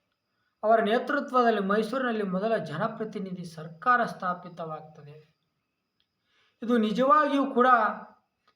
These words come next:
ನಿಜವಾದ ಅರ್ಥದಲ್ಲಿ ಸಂಸ್ಥಾನೀಕೃತ ರಾಜಕೀಯದಿಂದ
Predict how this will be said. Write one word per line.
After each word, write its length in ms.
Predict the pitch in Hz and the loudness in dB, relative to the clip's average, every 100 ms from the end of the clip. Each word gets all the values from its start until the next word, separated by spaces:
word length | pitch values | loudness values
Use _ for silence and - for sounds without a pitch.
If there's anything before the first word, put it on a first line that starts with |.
| - | -10
ನಿಜವಾದ 440 | 180 180 254 285 269 | -4 0 4 4 6
ಅರ್ಥದಲ್ಲಿ 540 | 254 247 262 247 226 | 4 4 0 2 2
ಸಂಸ್ಥಾನೀಕೃತ 840 | - 214 208 - 269 269 247 240 233 | 2 0 2 2 2 2 -2 -2 0
ರಾಜಕೀಯದಿಂದ 920 | 202 185 220 - 247 233 185 190 | 2 2 2 -2 -4 -2 -2 -2